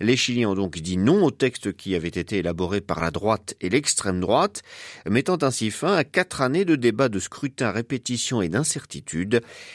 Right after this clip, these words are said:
Après deux échecs pour renouveler sa charte fondamentale, le pays conservera donc celle actuellement en vigueur qui date de la dictature, Naila de Rouanet.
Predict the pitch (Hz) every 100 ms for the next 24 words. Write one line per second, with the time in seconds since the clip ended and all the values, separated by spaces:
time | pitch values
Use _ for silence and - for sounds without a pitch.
0 | - - - 73 80 76 76 101 - -
1 | 82 82 82 90 87 - 76 - - -
2 | - 113 101 76 - 98 131 135 - -
3 | - - 90 156 202 151 135 190 202 185
4 | 170 160 120 107 87 87 - 175 147 -
5 | 113 92 117 101 85 135 160 - 82 147
6 | 156 - 95 90 202 - 127 - 95 80
7 | 80 80 80 73 73 85